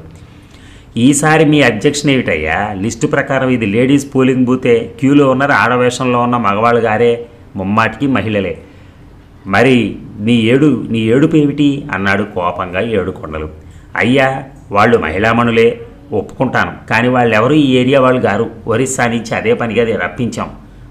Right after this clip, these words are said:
అన్నాడు ఆంజనేయులు. "అదేమిటి, ఈ ఏరియా ఆడవాళ్ళు నీకు ఓట్లేయరా?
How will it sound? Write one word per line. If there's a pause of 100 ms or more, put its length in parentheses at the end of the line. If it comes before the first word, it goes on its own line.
అన్నాడు
ఆంజనేయులు. (280)
"అదేమిటి, (340)
ఈ
ఏరియా
ఆడవాళ్ళు
నీకు
ఓట్లేయరా?